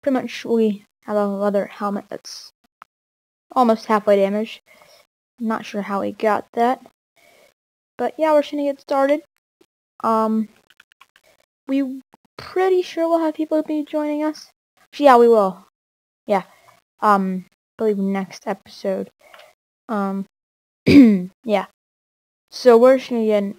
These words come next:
infinite water source going here. Okay, yeah, that was sort of weird. And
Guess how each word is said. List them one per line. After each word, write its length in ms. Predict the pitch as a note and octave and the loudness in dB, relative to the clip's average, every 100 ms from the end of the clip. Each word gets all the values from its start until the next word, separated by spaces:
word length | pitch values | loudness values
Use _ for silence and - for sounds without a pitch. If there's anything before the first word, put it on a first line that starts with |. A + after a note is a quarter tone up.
| - | -8
infinite 540 | A3+ A#3 A3+ A3 G#3 - - | -4 -4 -6 -8 -10 -10 -12
water 680 | G#3 G#3+ G#3+ G#3 G#3 G#3+ G3+ | -10 -2 0 2 0 -4 -8
source 460 | B3+ A#3+ A#3+ - - | -6 -6 -6 -10 -12
going 360 | B3+ B3 B3+ B3+ | -6 -4 -4 -4
here. 340 | C4 C4+ C#4+ D4 _ _ _ _ _ _ _ _ _ _ _ _ _ _ _ _ - | -4 -4 -4 -6 _ _ _ _ _ _ _ _ _ _ _ _ _ _ _ _ -4
Okay, 220 | G#3+ G3 | -2 -2
yeah, 120 | - - - | -6 -12 -12
that 120 | - | -12
was 120 | G3+ | -12
sort 340 | - - A3+ | -18 -14 -10
of 100 | G#3+ | -8
weird. 160 | A3+ A3+ _ _ _ _ _ _ _ _ _ _ _ _ _ _ _ _ _ _ _ | -8 -10 _ _ _ _ _ _ _ _ _ _ _ _ _ _ _ _ _ _ _
And 380 | A3+ G#3+ G#3 | -2 0 -2